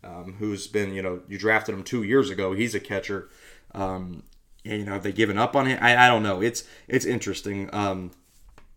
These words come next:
but, but, you know, we'll see. I mean, it's a long process in baseball.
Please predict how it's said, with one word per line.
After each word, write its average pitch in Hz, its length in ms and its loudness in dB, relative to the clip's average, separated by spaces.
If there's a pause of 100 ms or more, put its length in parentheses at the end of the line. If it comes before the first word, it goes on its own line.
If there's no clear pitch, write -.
(320)
but, 120 240 4
but, 135 280 6
you 139 100 2
know, 139 120 2
we'll 131 180 4
see. 151 240 4
I 113 40 4
mean, 104 120 0
it's 104 120 -4
a 117 40 2
long 113 240 2
process 113 500 0
in 101 80 -6
baseball. 104 540 -2